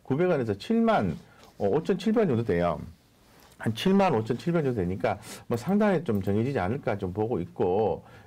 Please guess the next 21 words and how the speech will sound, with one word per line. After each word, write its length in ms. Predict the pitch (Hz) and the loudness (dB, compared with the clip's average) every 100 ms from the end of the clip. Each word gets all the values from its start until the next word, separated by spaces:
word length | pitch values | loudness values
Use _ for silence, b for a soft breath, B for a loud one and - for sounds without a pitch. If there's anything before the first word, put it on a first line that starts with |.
| - | -6
예, 300 | 90 87 120 | -2 0 -2
그래서, 460 | 127 123 135 120 117 B B B | -2 -2 0 -2 -2 B B B
어, 560 | 95 92 90 90 87 - - _ _ _ _ | -4 -2 -2 -2 -4 -10 -18 _ _ _ _
또 260 | 113 98 87 | 0 0 0
그렇게 180 | 139 156 | -4 -4
보시면 280 | 120 - | -4 -2
되고요. 400 | 98 92 135 117 - B B | -4 0 0 0 -6 B B
어, 180 | 95 90 | -6 -4
이월 720 | 92 135 175 185 185 185 185 196 - - | -2 2 2 4 4 2 0 -6 -16 -20
삼, 340 | - 196 196 196 | -8 -2 0 2
사일이 540 | 185 151 127 127 123 - | 0 0 0 0 -2 -6
청약일이고요. 1400 | 185 180 170 143 123 98 110 110 90 80 82 120 202 226 B B B | -2 0 2 0 -2 -4 -2 -2 -2 -2 0 0 0 -2 B B B
어, 140 | 90 78 | -12 -8
청약일이고 760 | 143 151 127 90 87 127 156 - B | -4 -2 0 -2 -2 -2 -2 -4 B
아까 180 | - 113 | -8 -6
주간사는 520 | - 131 139 135 117 | -4 -2 0 0 -2
말씀을 380 | 90 85 107 95 | -2 -4 -4 -6
드렸고, 680 | 87 82 - - 180 214 220 B B B | -6 -8 -8 -2 0 0 -4 B B B
뭐 120 | 110 | -2
얼마 420 | - 143 220 302 285 | 2 2 4 2 4
넣으면은 1000 | 214 214 196 160 143 123 107 95 78 | 4 4 4 4 4 4 2 2 -2